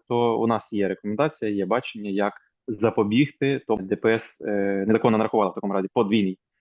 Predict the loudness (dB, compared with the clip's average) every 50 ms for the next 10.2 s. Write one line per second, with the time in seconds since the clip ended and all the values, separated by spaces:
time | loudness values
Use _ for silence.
0 | _ _ -8 -6 -6 -2 -2 0 0 0 0 0 -4 -6 -6 -6 -2 0 0 0
1 | 0 0 -4 -6 -8 -8 -8 -4 -2 0 0 0 0 -4 -4 -8 _ _ _ _
2 | -6 -2 0 0 2 2 2 2 0 0 0 -2 -4 -4 -6 _ _ _ _ _
3 | _ _ _ _ _ 0 4 4 6 6 6 4 4 4 0 0 0 2 2 2
4 | 2 0 0 0 -4 _ _ _ -12 -8 -6 -2 2 4 4 4 4 4 4 4
5 | 4 4 6 4 4 4 2 -2 0 0 0 0 0 _ _ _ _ _ _ _
6 | -2 -2 0 2 0 0 0 2 2 4 4 4 2 2 -2 -4 -4 -4 -4 -4
7 | 0 2 2 2 2 2 2 2 2 2 0 -6 -4 -2 0 2 4 4 4 4
8 | 4 4 2 2 2 2 0 0 -2 -2 -6 -12 -14 -16 -20 -20 -8 0 2 4
9 | 4 6 4 4 2 0 -4 -4 -4 -4 -4 -2 0 2 2 4 4 4 2 0
10 | 0 0 -4 -6